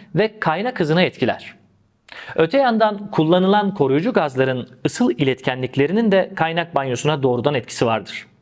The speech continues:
Argon oksijen karışımı ile aynı oranlarda argon karbondioksit karışımlarını ele alırsak, oksijenin ısı iletkenliği daha az olduğu için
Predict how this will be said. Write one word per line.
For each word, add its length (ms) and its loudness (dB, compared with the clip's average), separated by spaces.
Argon 340 0
oksijen 500 0
karışımı 420 2
ile 300 0
aynı 300 -2
oranlarda 920 -2
argon 340 -2
karbondioksit 720 -2
karışımlarını 640 0
ele 160 0
alırsak, 520 -4
oksijenin 840 2
ısı 240 2
iletkenliği 720 2
daha 180 2
az 120 -2
olduğu 260 2
için 380 0